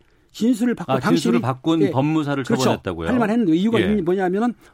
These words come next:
Speaker 1: 돈을 받았거든요. 사실은.
Speaker 2: 어.
Speaker 1: 돈을 받았기 때문에 그 건에서 힐을 받았는데 어떻든 그 당시에 그 정대택 씨는 자기가 그 물건을 팔아가지고 이익을 보게 되면 오십 프로를 받기로 했는데 받지도 못하고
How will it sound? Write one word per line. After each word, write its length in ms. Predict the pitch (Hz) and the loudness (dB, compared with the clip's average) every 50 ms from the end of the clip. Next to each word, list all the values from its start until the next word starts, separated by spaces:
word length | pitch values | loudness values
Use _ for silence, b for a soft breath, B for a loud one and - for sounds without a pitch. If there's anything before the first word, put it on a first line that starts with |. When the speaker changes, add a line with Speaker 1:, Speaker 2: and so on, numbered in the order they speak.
| b b | b b
Speaker 1:
돈을 180 | - 165 180 | -2 0 0
받았거든요. 460 | 143 123 127 127 123 131 120 87 82 - | 0 -2 -4 -6 -8 -10 -14 -16 -16 -10
사실은. 340 | - 110 107 104 101 92 87 | -6 -4 -2 -2 -2 -4 -6
Speaker 2:
어. 280 | 85 85 85 80 78 - - | -8 -10 -12 -14 -16 -14 -10
Speaker 1:
돈을 100 | - 156 | -8 -6
받았기 280 | 120 117 156 147 160 - | -6 -6 -6 -6 -6 -4
때문에 200 | - 143 131 - | -4 -4 -4 -2
그 80 | 165 | -4
건에서 340 | 151 - 202 180 160 131 156 | -2 -2 -2 -2 -2 -2 -4
힐을 140 | 170 214 214 | -4 -4 -4
받았는데 420 | - 143 147 143 139 139 151 143 123 B B B | -2 -2 0 0 0 0 -2 -4 -6 B B B
어떻든 540 | B 170 180 - 247 - - 262 262 262 202 B B B B B B | B -2 0 0 0 0 0 0 0 0 0 B B B B B B
그 120 | - 180 | -4 -2
당시에 520 | 185 214 220 233 233 - - - 226 214 202 | 0 0 0 0 -2 -4 -4 -2 -2 -2 -2
그 200 | - 208 190 - | -2 -4 -6 -4
정대택 640 | - 180 180 214 220 214 208 - 175 170 - 202 185 | -2 -2 -2 0 0 -2 -2 -2 -4 -4 -4 -6 -6
씨는 540 | - - 185 180 180 202 214 196 170 135 123 B B B B B | -4 -2 -2 0 0 0 0 0 -2 -2 -2 B B B B B
자기가 640 | - - 160 170 202 202 190 214 220 226 233 - b b b b | -12 -8 -6 -4 -4 -4 -2 -2 -2 -2 -4 -6 b b b b
그 320 | - - 175 180 180 185 175 156 | -8 -4 -2 -2 -2 -2 -2 -2
물건을 460 | 151 196 214 220 214 208 202 202 185 | -2 -2 -2 -2 -2 -2 -2 -4 -6
팔아가지고 520 | - - 208 240 220 214 190 185 175 180 | -6 -4 -4 -4 -2 -2 -4 -4 -2 -2
이익을 260 | 165 170 202 208 214 | -2 -2 0 -2 -2
보게 200 | - - 175 185 | -4 -4 -6 -4
되면 200 | 180 180 180 180 165 | -4 -2 0 0 0
오십 220 | 165 208 202 - | 0 -2 -4 -6
프로를 140 | - 190 196 | -8 -8 -8
받기로 300 | - 127 - - 190 196 | -8 -10 -8 -6 -4 -2
했는데 260 | 190 208 185 185 202 | -2 -2 -2 -2 -4
받지도 320 | - - 165 - - 214 202 | -6 -6 -8 -6 -4 -4 -4
못하고 420 | 170 180 - 170 165 131 113 101 | -4 -4 -6 -6 -6 -6 -8 -6